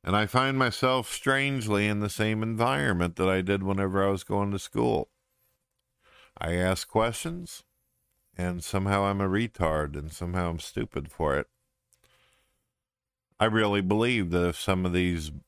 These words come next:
g-, people who are on the internet were standing right in front of me, if they actually believed they could do it, they probably would. They'd probably flick me in the head.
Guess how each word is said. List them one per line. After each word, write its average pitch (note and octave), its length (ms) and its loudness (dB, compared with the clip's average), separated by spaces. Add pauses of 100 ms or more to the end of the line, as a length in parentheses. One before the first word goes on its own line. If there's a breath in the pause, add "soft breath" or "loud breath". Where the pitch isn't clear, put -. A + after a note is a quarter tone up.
(380)
g-, G2 80 -4 (160)
people D#2+ 460 -2
who F2 220 0
are F2 260 2
on F2 100 -2
the F2 160 -2
internet F2 460 -2
were - 80 -6
standing F2 480 -2
right F#2 180 0
in F2+ 140 -4
front G#2+ 260 -2
of E2 140 -2
me, D#2 260 -4 (400 loud breath)
if E2 140 -4
they E2+ 180 2
actually G2 540 -2
believed E2+ 400 0
they E2+ 120 0
could E2 220 -6
do G2 220 2
it, D#2 100 -2
they - 140 -6
probably F2 340 -2
would. F2+ 240 0
They'd D#2 180 -4
probably E2+ 320 -6
flick - 460 -4
me F#2 160 -2
in F2 140 -2
the F2+ 100 -2
head. F2+ 400 0